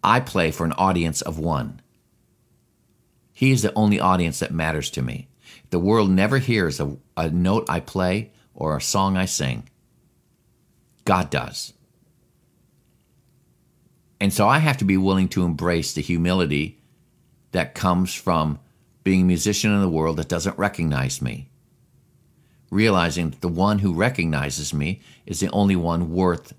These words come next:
paying attention to, and that is my God, my Father. Therefore, my friends,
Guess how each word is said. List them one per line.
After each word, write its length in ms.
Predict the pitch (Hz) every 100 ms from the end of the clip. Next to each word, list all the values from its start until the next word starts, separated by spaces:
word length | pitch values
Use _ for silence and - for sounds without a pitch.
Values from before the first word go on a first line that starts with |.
| _ -
paying 220 | 82 78
attention 400 | - 98 92 -
to, 160 | 92 90
and 120 | 87
that 180 | 107 -
is 220 | 80 71
my 460 | 85 90 87 90 - - _ _ _
God, 440 | 90 71 50 - - _ _ _ _ _ -
my 180 | 80 82
Father. 460 | - 60 52 - _ _ _ _ _ _ _ _ _ _ _ _ _ _ - - _
Therefore, 360 | 170 180 147 117
my 120 | 95
friends, 460 | - 76 - -